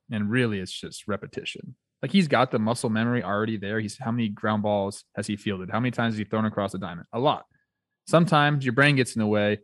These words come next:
and you have to get that out and just let your body,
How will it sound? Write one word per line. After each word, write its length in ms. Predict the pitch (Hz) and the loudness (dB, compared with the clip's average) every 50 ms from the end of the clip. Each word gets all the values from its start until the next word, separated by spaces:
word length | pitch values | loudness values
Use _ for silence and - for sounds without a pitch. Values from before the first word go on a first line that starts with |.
| _ _ _ _ | _ _ _ _
and 120 | 120 117 | -2 -2
you 60 | 117 | 4
have 180 | 117 120 120 - | 4 4 4 4
to 220 | - 113 107 104 98 - _ _ _ _ _ _ _ _ - 127 | 0 -4 -4 -4 -6 -10 _ _ _ _ _ _ _ _ -16 0
get 240 | 117 151 160 156 | 2 2 2 4
that 220 | - 147 143 131 - | 6 6 6 6 4
out 340 | - 131 156 123 110 113 - | 4 4 6 6 4 2 0
and 120 | - 120 117 | -2 -4 -4
just 220 | 113 113 110 - - | -4 -6 -8 -6 -2
let 180 | 117 123 - | -2 -2 0
your 120 | 127 120 110 | 0 -2 -2
body, 440 | 104 107 101 110 117 113 101 - | 0 0 2 2 0 0 -4 -6